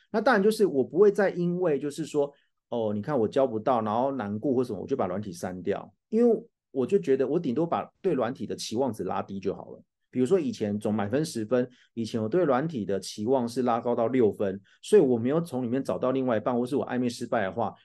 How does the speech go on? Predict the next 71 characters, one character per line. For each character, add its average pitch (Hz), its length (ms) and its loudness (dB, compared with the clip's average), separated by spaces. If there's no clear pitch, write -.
我 110 120 -4
就 156 120 -2
会 165 80 2
觉 120 140 -2
得 120 80 0
很 107 140 -4
难 92 160 -8
过， 120 140 0
很 95 60 -2
难 85 120 -8
过。 101 160 -2
可 107 120 -10
是 - 140 -8
我 117 160 0
觉 127 180 -4
得 165 280 -2
我 135 160 -4
好 117 140 -2
像 226 160 2
还 143 100 2
是 170 100 -2
没 123 140 2
办 175 100 0
法 120 80 -2
适 143 200 -4
应 160 100 0
软 127 180 0
体 143 140 -4
那 120 140 -2
一 127 60 -2
种， 107 200 -2
就 107 100 -4
是 123 360 -6
大 180 120 0
家 175 120 2
聊 135 120 4
得 139 100 4
很 107 100 0
开 131 180 -4
心， 131 160 -4
可 117 120 -2
是 - 60 -2
一 - 40 -8
旦 135 140 -2
见 131 140 -2
面 127 120 0
就 127 100 0
大 120 120 0
家 117 40 0
一 113 40 -2
起 110 120 -8
死， - 260 -10
就 95 140 -6
这 104 80 -2
样 92 180 -4
子。 - 160 -18
所 247 180 4
以 - 20 8
我， 135 100 6
我 123 160 -2
干 175 180 0
脆 180 100 2
就 170 220 -2
直 135 120 -6
接 135 80 6
把 120 160 2
软 98 240 0
体 101 160 -8
的 98 140 0
那 123 140 0
种 85 360 -2